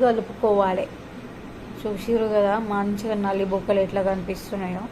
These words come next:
చూస్తుంటే నేను నోరు ఊరుతుంది నాకైతే. నెక్స్ట్ పుదీనా వేసుకోవాలి, కొత్తిమీర వేసుకోవాలి. కొత్తిమీర అవన్నీ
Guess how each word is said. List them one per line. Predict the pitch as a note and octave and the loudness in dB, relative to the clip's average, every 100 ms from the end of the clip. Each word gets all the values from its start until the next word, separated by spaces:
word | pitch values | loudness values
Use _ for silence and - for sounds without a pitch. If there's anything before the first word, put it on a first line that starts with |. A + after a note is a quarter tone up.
| - - - - - | -12 -16 -16 -16 -8
చూస్తుంటే | - A#3 - A#3+ A3+ A3+ | -2 -2 0 0 0 0
నేను | G#3+ G3+ | 0 2
నోరు | G#3 G#3+ G#3+ | 4 4 2
ఊరుతుంది | G3 G#3+ G3+ G3 | 0 -2 -2 0
నాకైతే. | F#3+ F3+ F#3+ F#3 - B3+ - - - - - - - - - - - - - G#3 | -2 -2 -4 -2 -2 -2 -4 -14 -14 -14 -14 -14 -14 -14 -16 -16 -14 -12 -4 0
నెక్స్ట్ | G#3 - - - - | 0 0 -2 -2 -2
పుదీనా | G#3+ A3 A#3 A3 | 0 2 4 2
వేసుకోవాలి, | A3 - G#3+ G3+ G3 F3+ - - - - - - - - - - - - - - | 0 2 4 4 4 -2 -6 -12 -14 -14 -14 -14 -14 -14 -14 -14 -14 -14 -14 0
కొత్తిమీర | G#3+ G#3 A3 A3+ A3 G#3+ | 0 2 -2 2 4 4
వేసుకోవాలి. | G#3+ - G#3+ G#3 G3 F#3 - - - - - - - - - - - _ _ - - - - - - - C4+ | 0 4 6 8 6 4 -2 -12 -12 -12 -14 -14 -14 -14 -14 -16 -20 _ _ 2 2 2 -8 -6 -4 0 4
కొత్తిమీర | C4 - D4+ D4+ B3 | 4 4 4 6 6
అవన్నీ | A3 | 4